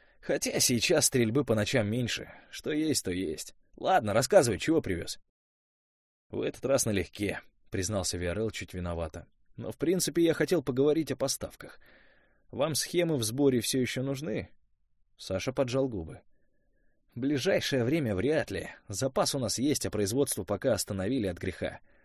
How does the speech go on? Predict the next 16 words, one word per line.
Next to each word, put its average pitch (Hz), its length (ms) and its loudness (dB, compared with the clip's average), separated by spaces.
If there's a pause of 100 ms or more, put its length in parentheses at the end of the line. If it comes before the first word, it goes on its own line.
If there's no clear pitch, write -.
(240)
Пока 113 300 0
уляжется. 107 640 2 (760)
А 113 140 -2
что, 165 220 4
Хитауци 131 460 4
перестал 135 400 0
брать?» 113 340 -4 (760)
«Он 185 240 -6
уехал», 151 500 0 (320)
небрежно 104 480 -2
сообщил 101 400 -2
Виарел, 98 340 0
не 104 120 -4
глядя 98 260 -2
на 95 80 -4
хозяина. - 560 -8